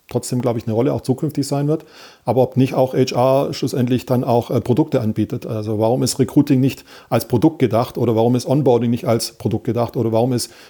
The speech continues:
People Development nicht als Produkt gedacht? Das heißt, ich denke, dass unsere People and Culture Mitarbeitenden zukünftig wahrscheinlich sich sehr stark auch an diesen Produktmanagement-Methoden orientieren werden. Das heißt, sehr viel User Research machen,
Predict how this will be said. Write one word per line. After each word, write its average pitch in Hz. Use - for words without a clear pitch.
People 143
Development 117
nicht 117
als 110
Produkt 107
gedacht? 110
Das -
heißt, 117
ich -
denke, 127
dass 135
unsere 127
People 127
and 117
Culture 139
Mitarbeitenden 131
zukünftig 127
wahrscheinlich 120
sich 117
sehr 117
stark 120
auch 117
an 120
diesen 120
Produktmanagement-Methoden 110
orientieren 113
werden. 117
Das 117
heißt, 113
sehr 117
viel 104
User 151
Research 139
machen, 127